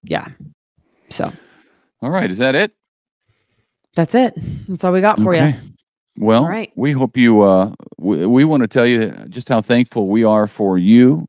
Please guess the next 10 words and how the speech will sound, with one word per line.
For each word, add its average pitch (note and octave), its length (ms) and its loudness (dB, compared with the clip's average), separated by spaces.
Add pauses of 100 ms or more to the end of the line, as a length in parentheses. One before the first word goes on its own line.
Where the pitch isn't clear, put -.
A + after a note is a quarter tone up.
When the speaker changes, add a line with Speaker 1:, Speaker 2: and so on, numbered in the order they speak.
Speaker 2:
listening A#2 520 0
and F2+ 160 2
watching A2+ 380 0
the F#2 80 -6
podcast, A2+ 680 -6
sharing A2+ 300 2
it G2+ 40 -2
with F#2 140 -4
your F#2+ 100 -4
friends. A2+ 500 2